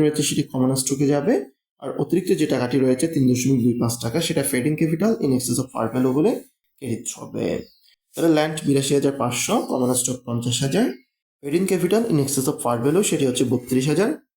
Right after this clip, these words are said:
পাঁচশত। সেপ্টেম্বর এক তারিখে বলা হচ্ছে purchase ten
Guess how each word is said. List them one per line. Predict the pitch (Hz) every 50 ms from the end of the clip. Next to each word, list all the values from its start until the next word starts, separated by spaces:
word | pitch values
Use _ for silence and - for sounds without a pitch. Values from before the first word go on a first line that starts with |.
| _ _
পাঁচশত। | 120 120 120 - - - 123 113 - - 107 101 98 - - - _ _ _ _ _ _ _ _ _ _ _ _ _ _
সেপ্টেম্বর | - 170 165 - 214 208 220 226 202
এক | - - -
তারিখে | 143 151 147 165 156 151
বলা | 139 131 127
হচ্ছে | 123 123 - 202 202 202 147
purchase | 139 135 - - 160 151 - -
ten | 151 139